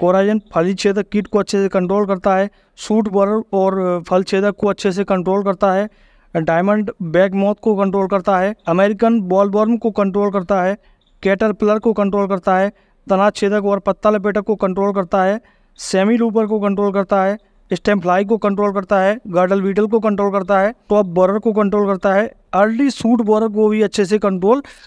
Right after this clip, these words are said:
कर लेता है। किसान भाइयों, एफ़एमसी कंपनी का कोराजन लगभग सभी प्रकार की इल्लियों पर कंट्रोल करता है। किसान भाइयों, कोराजन का स्प्रे करते समय विशेष सावधानी आपको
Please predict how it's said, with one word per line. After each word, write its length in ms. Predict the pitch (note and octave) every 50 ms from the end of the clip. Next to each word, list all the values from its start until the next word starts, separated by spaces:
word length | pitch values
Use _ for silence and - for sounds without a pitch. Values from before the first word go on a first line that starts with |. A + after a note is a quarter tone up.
| _ _ -
कर 120 | G#3 G3+
लेता 320 | G3+ F#3 F3 E3 F3+ E3+
है। 160 | C#3+ C#3+ D3+ C#3+ -
किसान 260 | - E3 - G#3 G#3+
भाइयों, 460 | G#3+ G#3 G3+ G#3+ A3 A#3 A#3 - - F3+
एफ़एमसी 440 | F3+ F3 G3+ G3 A3 G#3 A3+ C4
कंपनी 380 | A3 - G#3+ G3+ F#3+ G#3+ G#3+ G#3+
का 100 | A3 G#3+
कोराजन 440 | - - F#3+ F#3+ F#3+ F#3+ F#3+ G#3 G#3
लगभग 420 | G3 F3+ F3+ F3 E3+ F#3 G#3 G#3
सभी 400 | G3 - - - G3 F3+ G3 A3+
प्रकार 300 | G3+ A3+ G3+ G3 G3 G3
की 140 | F3+ G3 G#3
इल्लियों 280 | G3 F#3 F#3+ G3+ G#3+ F#3+
पर 140 | G#3 G3
कंट्रोल 400 | F#3 - F#3 F3 E3+ E3+ G3 G#3
करता 280 | G3 G3+ F#3+ - G3+ F#3+
है। 160 | F#3 G3+ G#3+ - - -
किसान 240 | - - - A3 A#3
भाइयों, 280 | A#3 A3+ A3+ A#3 B3 B3
कोराजन 580 | A#3+ _ _ - F#3+ G3 G3 G#3+ A3+ B3 B3+
का 220 | A#3 B3 A#3+ G#3+ G3+
स्प्रे 280 | - _ - A3 A#3
करते 260 | A3 A3+ G#3+ F#3 G#3 F#3+
समय 200 | - G#3 G#3+ G#3+
विशेष 440 | G3 D#3+ D#3+ F3+ E3+ - A#3 G3+
सावधानी 460 | - G#3+ G3 F#3 F3 G3 G3 G3 G3+ G3
आपको 400 | F#3+ F3+ - - F#3+ A#3+ C4